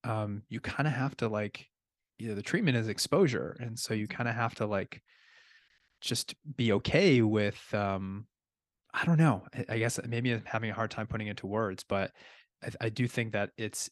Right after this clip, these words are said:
Speaker 1: it is a spiritual practice in a way. I think there is a little bit of softening or of i-,
Speaker 2: Mm-hmm.
Speaker 1: identification with, "Oh my God, like, this is who I am."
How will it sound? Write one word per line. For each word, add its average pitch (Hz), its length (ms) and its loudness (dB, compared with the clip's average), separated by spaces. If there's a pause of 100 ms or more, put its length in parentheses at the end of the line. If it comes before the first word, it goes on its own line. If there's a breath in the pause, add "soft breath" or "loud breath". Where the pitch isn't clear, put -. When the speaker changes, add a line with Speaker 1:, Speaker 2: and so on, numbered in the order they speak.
(160)
Speaker 1:
it - 480 -8
is 131 140 2
a 120 40 2
spiritual 107 400 2
practice - 520 -4
in 107 140 -8
a 95 40 -6
way. 90 220 -6
I - 40 -12
think 107 200 -10
there - 180 -4
is 110 280 -2
a - 40 -6
little 101 260 -4
bit 95 180 -2
of 92 100 -4
softening 95 560 -4
or - 60 -12 (280)
of 104 140 -8
i-, 95 100 -4
Speaker 2:
Mm-hmm. - 240 -18
Speaker 1:
identification 101 760 -4
with, 90 200 -10
"Oh 107 80 -4
my 76 140 -2
God, 87 240 2
like, - 160 -8
this - 180 -6
is 101 100 -6
who 95 180 -6
I 95 80 -6
am." - 400 -10